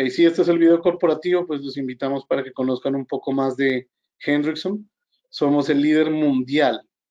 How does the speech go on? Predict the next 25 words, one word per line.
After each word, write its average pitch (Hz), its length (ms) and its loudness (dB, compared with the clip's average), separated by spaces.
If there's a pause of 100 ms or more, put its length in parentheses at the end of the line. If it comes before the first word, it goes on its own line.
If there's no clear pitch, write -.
(120)
en 123 140 -4
suspensiones 131 600 -4
para 135 160 0
remolque 127 440 -2
y - 40 -10
para 127 200 -2
camión. 139 380 -4 (420)
Nos 131 200 0
mantenemos 131 640 0
y - 80 -8
queremos 131 360 -2
seguir 131 360 -2 (400)
otros 131 440 -2
ciento 131 380 -2
cuatro 127 360 0
años 123 260 0
igual. 127 240 0 (760)
Entonces 123 300 -4
ahí 131 120 0
vamos 135 240 0
a - 20 -2
estar 131 220 -2
para 131 140 0
acompañarlos 135 760 -4
y 107 180 -12